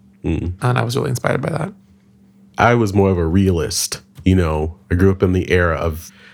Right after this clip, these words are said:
Speaker 1: parents telling their children, "You can be anything you wanna be."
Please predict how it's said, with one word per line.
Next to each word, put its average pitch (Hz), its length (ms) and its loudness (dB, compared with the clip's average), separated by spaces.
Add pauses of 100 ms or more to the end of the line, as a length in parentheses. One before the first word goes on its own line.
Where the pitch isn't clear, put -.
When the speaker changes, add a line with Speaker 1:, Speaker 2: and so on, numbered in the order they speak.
(420)
Speaker 1:
parents 117 480 2
telling 113 360 2
their 87 120 0
children, 98 520 2
"You 160 160 2
can 160 240 2
be 127 360 2
anything 156 560 2
you 139 160 0
wanna 127 340 2
be." 78 320 -4